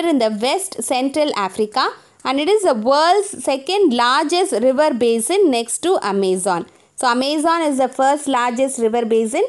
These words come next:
Next one is Congo Basin, which is in Africa. And next one is Southern Africa.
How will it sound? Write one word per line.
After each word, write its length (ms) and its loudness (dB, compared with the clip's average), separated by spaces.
Next 380 -4
one 260 0
is 180 -2
Congo 420 2
Basin, 420 0
which 200 0
is 180 0
in 120 0
Africa. 580 -4
And 180 -2
next 260 -4
one 220 0
is 140 -2
Southern 520 0
Africa. 640 -6